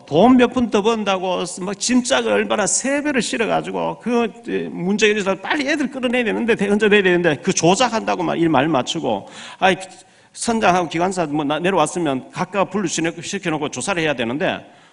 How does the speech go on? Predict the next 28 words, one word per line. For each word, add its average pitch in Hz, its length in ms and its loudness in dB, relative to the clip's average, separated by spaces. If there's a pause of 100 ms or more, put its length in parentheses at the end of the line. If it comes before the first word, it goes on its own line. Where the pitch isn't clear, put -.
조사하고 180 400 0
한 165 240 -4
모텔에 151 320 -4
가서 127 160 -4
자라 135 220 0
하면서 110 260 -2
말 110 220 -2
맞추도록 113 400 -4
만들어주고 95 480 -8
조사하는 151 360 0
사람 170 300 -2
또 123 240 -4 (260)
구원파고 135 460 0
말이죠. 95 320 -10
이런 254 220 4
얘기 214 200 2
들을 247 200 -2
때 113 280 0 (480)
너무 415 480 2
속상하는 254 460 0
거 180 60 -2
있죠. 147 220 -10 (880)
이게 190 200 2
하나가 247 540 2
터졌는데 262 720 -2
그렇게 202 300 -2
돼졌다고 139 440 -2
하면 107 280 -4